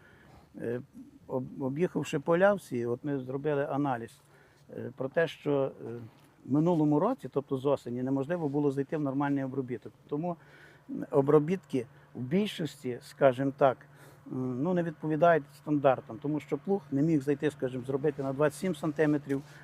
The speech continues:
глибокий рихлітель теж не міг, е, зайти в зв'язку з відсутністю вологи. І враховуючи, е, хороші врожаї, кукурудзи, великі,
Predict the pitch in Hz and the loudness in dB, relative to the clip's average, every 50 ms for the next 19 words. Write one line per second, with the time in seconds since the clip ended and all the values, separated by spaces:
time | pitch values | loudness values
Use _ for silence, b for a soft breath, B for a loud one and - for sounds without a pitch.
0 | B - 139 143 139 165 151 - 156 151 147 147 - 185 185 - 151 127 123 - | B -2 0 4 4 4 4 6 4 2 2 0 -4 -4 -4 -2 -4 -2 4 6
1 | 180 175 160 147 156 156 160 160 156 143 - - 143 143 143 139 135 131 131 139 | 6 6 6 6 4 4 4 4 2 2 0 0 0 0 0 0 -2 -4 -8 -10
2 | - - - - - - - - - 131 123 131 131 147 151 143 - 147 139 - | -12 -16 -20 -20 -20 -20 -20 -16 -12 -8 -8 -6 -2 -2 -2 0 2 0 0 0
3 | 127 - 143 147 147 - - - - - - 127 131 147 143 - 170 151 135 143 | -6 -14 -14 -14 -14 -16 -16 -18 -20 -18 -12 -6 -6 -6 -4 -2 -4 -4 -2 -2
4 | 139 143 - 156 143 - 143 127 - - 131 127 135 131 131 123 113 120 - - | -4 -2 -2 -4 -2 -4 -6 -8 -6 -4 -4 -2 -2 0 0 -2 -2 -4 -6 -10
5 | B B B B B B B B B B B B - - - - 160 165 156 170 | B B B B B B B B B B B B -12 -2 4 6 8 8 8 6
6 | 160 - 208 202 196 190 185 180 156 - - 170 165 160 156 165 143 143 143 143 | 6 6 6 6 6 6 4 2 0 -2 0 0 0 0 -2 -4 -6 -4 -4 -4
7 | 139 135 139 143 - - - 185 180 180 - - 180 170 180 185 185 180 208 233 | -6 -6 -8 -12 -4 2 4 8 8 8 6 4 0 0 2 2 2 6 8 8
8 | - 208 165 127 120 117 - - - - - - - - - - - - - - | 8 8 8 4 -2 -6 -12 -18 -20 -20 -20 -18 -18 -18 -18 -20 -20 -14 -8 -6
9 | 156 143 - 180 170 208 214 180 147 139 123 127 127 147 151 160 165 185 175 147 | -4 -2 0 0 2 2 0 0 -2 -4 -4 -4 -6 -2 0 2 4 2 2 0
10 | 170 165 | -4 -6